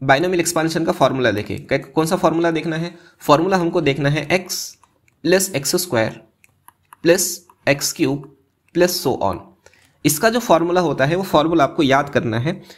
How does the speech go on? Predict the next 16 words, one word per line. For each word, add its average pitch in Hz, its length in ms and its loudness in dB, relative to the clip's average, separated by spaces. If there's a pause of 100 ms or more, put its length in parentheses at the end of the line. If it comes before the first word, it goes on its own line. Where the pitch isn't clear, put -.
(120)
इसका 220 220 4
फॉर्मूला 202 400 2
होता 180 280 -2
है 202 200 -4 (480)
x 202 280 -2 (220)
upon 196 320 0 (420)
one 160 300 2 (240)
minus 135 460 -2 (160)
x। - 260 -10 (1400)
यहाँ 147 300 4
ये 156 180 2
टर्म 170 220 0
जो 165 100 2
हमने 160 300 0 (220)
कॉमन 151 240 4
निकाला, 147 380 0